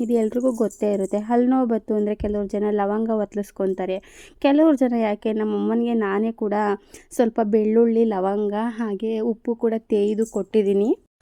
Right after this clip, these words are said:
ಅದು ಕೂಡ ಆ ಕ್ಷಣಕ್ಕೆ ಕಮ್ಮಿ ಆಗುತ್ತೆ ಅಷ್ಟೇ. ಅಂದರೆ ಇದು ಉಳ್ಕಲ್ಲು ಜಾಸ್ತಿ ಆಗಿರುತ್ತಲ್ವಾ ಅಂಥವ್ರಿಗೆ, ಆ, ಸ್ವಲ್ಪ ಆ ಕ್ಷಣಕ್ಕೆ ನೋವು ಬಾಧೆ ಜಾಸ್ತಿ ಇರುತ್ತೆ, ಆವಾಗ ಕಮ್ಮಿ ಆಗುತ್ತೆ.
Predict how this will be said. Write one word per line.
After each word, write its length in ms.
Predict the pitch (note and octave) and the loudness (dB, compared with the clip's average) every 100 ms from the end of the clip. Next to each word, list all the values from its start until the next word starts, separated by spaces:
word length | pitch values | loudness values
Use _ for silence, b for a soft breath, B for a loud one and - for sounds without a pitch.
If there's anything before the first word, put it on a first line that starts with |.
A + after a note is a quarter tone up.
| b b C#4 | b b -2
ಅದು 240 | C4 D4+ | 2 2
ಕೂಡ 200 | D4+ B3+ C4 | 2 2 2
ಆ 200 | A3+ B3 | 0 -4
ಕ್ಷಣಕ್ಕೆ 520 | - C4+ A3 G#3+ C4+ | -4 -2 -2 0 -2
ಕಮ್ಮಿ 360 | - A#3 G#3+ | 0 0 2
ಆಗುತ್ತೆ 420 | G#3+ G#3 G#3 G3+ A3 | 2 0 -2 -4 -6
ಅಷ್ಟೇ. 420 | G3 - - C4 G#4+ B A#3+ - | -6 -6 -2 0 -2 B -12 0
ಅಂದರೆ 340 | B3+ C#4+ C#4+ | 4 6 4
ಇದು 180 | C4+ C#4+ | 4 2
ಉಳ್ಕಲ್ಲು 540 | C4 C4 - D4 C#4 | 4 2 4 4 4
ಜಾಸ್ತಿ 480 | C4 A3+ G3+ B3 - | 2 0 -2 -2 0
ಆಗಿರುತ್ತಲ್ವಾ 1000 | C4 A#3+ A3 G#3+ - F#3+ F#3+ G3 A3 - | 0 2 0 -2 -2 -2 0 0 -2 0
ಅಂಥವ್ರಿಗೆ, 580 | A3+ A#3 B3+ A3+ G3+ A#3 G4 B B B - | 0 2 0 0 -2 -4 -4 B B B -4
ಆ, 220 | A#3 A3+ | -2 0
ಸ್ವಲ್ಪ 420 | A#3 C#4 C4 B3 C4 C4 B3+ B3 - | 2 4 4 4 2 2 0 -4 -2
ಆ 140 | A#3+ | -4
ಕ್ಷಣಕ್ಕೆ 480 | A#3+ C4+ B3+ B3+ C4+ | -2 0 0 4 4
ನೋವು 460 | B3 B3 B3 B3 | 4 2 2 0
ಬಾಧೆ 400 | A3+ A3+ A3+ A3+ | 0 0 2 2
ಜಾಸ್ತಿ 460 | G#3+ A3 G#3+ - - | 0 -2 -4 -4 -4
ಇರುತ್ತೆ, 340 | A3 G3+ A3 C4+ - B B B B C#4 | -2 -2 -2 -4 -6 B B B B -2
ಆವಾಗ 360 | C4 B3 B3 C#4 | 0 2 2 2
ಕಮ್ಮಿ 420 | - B3+ A#3 A#3+ | 4 4 6 4
ಆಗುತ್ತೆ. 580 | A3 G3+ G#3 G3 - | 2 2 0 -2 -4